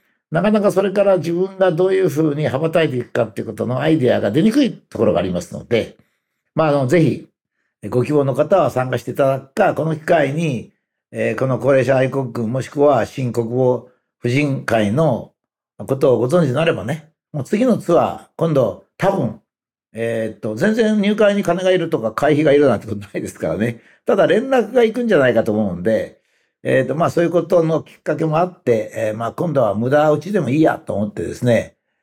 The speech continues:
えー、一つご案内を申し上げました。えー、ということで、まあ、あの、日本のかつてのね、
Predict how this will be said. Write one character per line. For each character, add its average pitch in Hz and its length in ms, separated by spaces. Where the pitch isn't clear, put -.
え 98 440
ー、 92 40
一 127 180
つ - 120
ご 123 160
案 131 120
内 127 160
を 113 60
申 113 160
し 117 60
上 110 80
げ 101 60
ま 104 80
し - 120
た。 - 260
え 104 300
ー、 - 20
と 160 80
い 160 60
う 160 40
こ 151 80
と 131 160
で、 120 720
ま 117 260
あ、 - 20
あ 101 60
の、 95 480
日 95 100
本 113 220
の 110 180
か 123 160
つ - 100
て 135 120
の 95 160
ね、 120 280